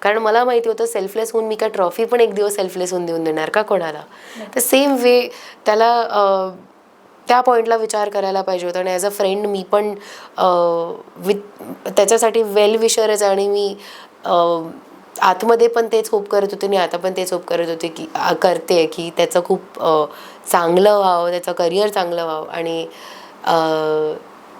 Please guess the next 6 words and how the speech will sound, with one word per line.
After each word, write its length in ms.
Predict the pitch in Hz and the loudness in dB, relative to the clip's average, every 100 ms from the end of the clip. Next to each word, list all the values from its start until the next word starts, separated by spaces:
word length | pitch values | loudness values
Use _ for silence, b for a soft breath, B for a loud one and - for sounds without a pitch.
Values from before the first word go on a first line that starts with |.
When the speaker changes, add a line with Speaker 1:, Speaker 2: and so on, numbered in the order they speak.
| - | 0
Speaker 1:
त्यांनी 200 | 180 190 | 2 2
क्लिअरली 540 | 190 208 190 190 202 202 | 2 2 4 4 2 0
गोष्टी 340 | 180 - 175 | 0 -2 -6
बघावं 420 | 160 151 151 147 143 | -6 -4 -4 -4 -6
की 120 | 165 | -6
कोण, 440 | 160 - 160 170 | -6 2 4 4